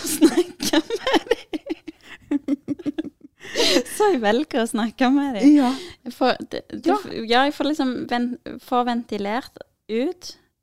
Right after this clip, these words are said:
Speaker 1: mine egne ting, og så får jeg noen perspektiver, og så er det forskjellige typer <laughs> perspektiv jeg får
Speaker 2: Mm.
Speaker 1: av de forskjellige folka, eh, og det er noe som jeg ønsker å ha i livet. Og jeg stoler ikke på noen.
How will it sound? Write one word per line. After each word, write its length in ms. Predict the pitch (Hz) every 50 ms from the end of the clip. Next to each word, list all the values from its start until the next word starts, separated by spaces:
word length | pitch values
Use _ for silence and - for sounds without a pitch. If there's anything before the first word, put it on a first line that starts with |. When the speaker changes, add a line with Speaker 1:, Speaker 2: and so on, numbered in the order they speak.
| _ -
Speaker 1:
mine 280 | 208 208 196 190 190 185
egne 300 | 175 160 - - 175 175
ting, 360 | - 220 226 254 269 294 285 - _
og 140 | - 220 214
så 120 | - 214
får 300 | - - - 185 185 190 190
jeg 60 | 196
noen 340 | 180 170 165 - 180 185 190
perspektiver, 1000 | - - - 208 - - - - - - - - 185 175 170 202 208 233 269 339 - _
og 120 | _ _ _
så 120 | - 202
er 80 | 185 190
det 60 | -
forskjellige 720 | - - - - 190 180 185 190 208 202 - - 175 175 -
typer 420 | - - 175 160 165 - - - -
<laughs> 60 | -
perspektiv 680 | 269 - - - - 214 _ - - 185 180 - 190
jeg 100 | 190 -
får 340 | - - - 190 190 - 370 - _ _ _ -
Speaker 2:
Mm. 320 | 262 269 254 214 185 202 -
Speaker 1:
av 280 | - 190 190 196 196 196
de 140 | 190 185 190
forskjellige 760 | - 190 185 - 190 165 170 175 175 175 175 _ - 170 170 170 - - 180 185
folka, 520 | - - - - 185 - - - - - - - _ _ _ _ _ _ _ _ _ _ _ _ -
eh, 220 | 208 208 190 - -
og 180 | - - - 185
det 80 | - 180
er 120 | 175 175
noe 280 | 175 170 170 - 175 185
som 160 | 180 - 175
jeg 140 | 170 - -
ønsker 340 | 165 160 165 - - - 175
å 60 | 175
ha 140 | 190 165 165
i 80 | 165 165
livet. 320 | 185 165 160 170 175 208 - _ _ _ _ _ _ _ _ _ _ _ _ _ _ _ _ _ _ _ _ _ _ _ -
Og 60 | 214
jeg 80 | 202 196
stoler 380 | - - - 175 180 190 202
ikke 160 | - - 254 262
på 140 | - 254 208
noen. 320 | 180 - - - - 220